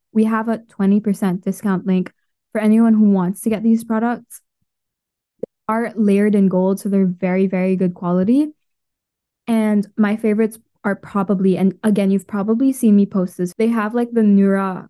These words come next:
crossover ring, they have the Keshi earrings. It's like they mix in a lot of pearl and a lot of gold, and it just comes out looking so cute. This set of, like, stacking rings, which I,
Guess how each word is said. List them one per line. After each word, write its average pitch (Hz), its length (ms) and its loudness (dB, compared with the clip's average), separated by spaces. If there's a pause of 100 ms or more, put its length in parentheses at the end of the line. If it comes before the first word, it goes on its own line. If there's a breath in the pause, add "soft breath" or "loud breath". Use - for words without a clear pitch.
crossover 190 540 -2
ring, 190 300 2
they 185 120 -4
have 190 300 -6
the 185 120 -4
Keshi 180 800 -4 (180)
earrings. 214 480 2
It's 202 160 -10
like 226 240 -4 (440)
they 214 120 2
mix 202 340 0
in 247 100 0
a 262 80 -2
lot 202 240 -2
of 196 200 -6
pearl 190 440 -2
and 208 160 0
a 196 60 2
lot 185 200 -2
of 190 160 -6
gold, 190 380 -2 (580 soft breath)
and 214 100 4
it 226 60 2
just 226 260 -2
comes 196 260 -2
out 202 180 -4
looking 185 320 -2
so 190 340 -4
cute. 196 400 -2 (100)
This 208 360 -2
set - 340 -6
of, 226 80 -4
like, 208 180 -6
stacking 233 520 -2
rings, 302 380 -2 (260)
which 208 480 -4 (640)
I, 226 320 -4